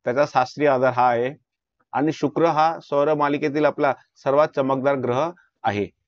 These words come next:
येस, हा विधान बरोबर आहे, कारण की त्याचा जो अल्बिडो किंवा भूजवलता तो सेव्हन्टी फाईव्ह पर्सेंट आहे आणि आपली भारत, अ, पृथ्वीची किती आहे? फक्त पस्तीस. म्हणजे सूर्यप्रकाशाचा पडणारा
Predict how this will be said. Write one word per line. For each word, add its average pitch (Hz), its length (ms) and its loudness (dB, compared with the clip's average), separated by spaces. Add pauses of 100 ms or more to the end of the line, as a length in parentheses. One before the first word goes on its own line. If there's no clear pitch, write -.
(420)
येस, 123 200 -4
हा 135 140 4
विधान 131 340 -4 (300)
बरोबर 139 320 0
आहे, 139 140 -4 (300)
कारण 143 240 0
की 180 220 0 (360)
त्याचा 143 260 2
जो 185 180 2
अल्बिडो 147 560 2
किंवा 151 280 -4
भूजवलता 156 600 2
तो 156 140 -2
सेव्हन्टी 147 420 -2
फाईव्ह 143 240 -2
पर्सेंट 110 340 -6
आहे 92 120 -12 (360)
आणि 123 180 0 (100)
आपली 151 320 2
भारत, 139 260 0
अ, 131 440 0 (180)
पृथ्वीची 143 260 -2
किती 151 220 0
आहे? 151 100 -2
फक्त 151 160 -4 (460)
पस्तीस. 127 380 -2 (240)
म्हणजे 147 240 0
सूर्यप्रकाशाचा 160 800 0
पडणारा 151 500 0